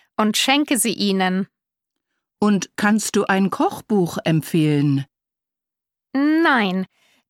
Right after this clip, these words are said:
Speaker 1: Die besten Rezepte habe ich von meiner Großmutter bekommen. Sie hat die Rezepte per Hand in ein Heft aufgeschrieben. Jetzt kann man Rezepte für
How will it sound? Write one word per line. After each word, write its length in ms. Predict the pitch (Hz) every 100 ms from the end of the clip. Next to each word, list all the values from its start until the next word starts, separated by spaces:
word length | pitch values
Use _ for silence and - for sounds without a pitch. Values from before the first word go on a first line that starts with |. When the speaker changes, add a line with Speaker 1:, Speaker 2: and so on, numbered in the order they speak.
| _ _ 285
Speaker 1:
Die 240 | 269 247
besten 560 | - 254 - - 370 320
Rezepte 840 | 262 - - 190 - - 320 330
habe 260 | 339 330
ich 240 | 311 277 -
von 180 | 277 262
meiner 300 | 240 226 214
Großmutter 760 | - 302 392 - 247 - 233
bekommen. 600 | 202 - 233 185 175 175 _ _ _ _ _ _ -
Sie 240 | 214 240 220
hat 240 | 233 - -
die 120 | 311
Rezepte 680 | 240 196 - 247 - - 294
per 380 | - 214 190 -
Hand 420 | 311 208 285 - -
in 160 | 226 190
ein 180 | 190
Heft 500 | 185 - 381 - -
aufgeschrieben. 920 | 226 214 - 233 - 233 196 175 156 - _ _ _ _ _ _ _ _ _ _ _
Jetzt 460 | 330 403 415 - -
kann 180 | 285 262
man 160 | 240
Rezepte 640 | 220 202 - 277 - - 233
für 200 | -